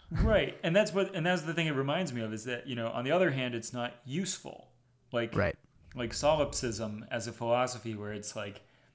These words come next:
Speaker 2: you know, I can only prove my own existence.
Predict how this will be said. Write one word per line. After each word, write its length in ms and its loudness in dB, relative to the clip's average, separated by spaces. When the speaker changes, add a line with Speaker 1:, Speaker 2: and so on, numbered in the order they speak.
Speaker 2:
you 100 -6
know, 80 -2
I 140 -2
can 120 -4
only 240 -4
prove 380 -6
my 160 -6
own 120 -6
existence. 880 -4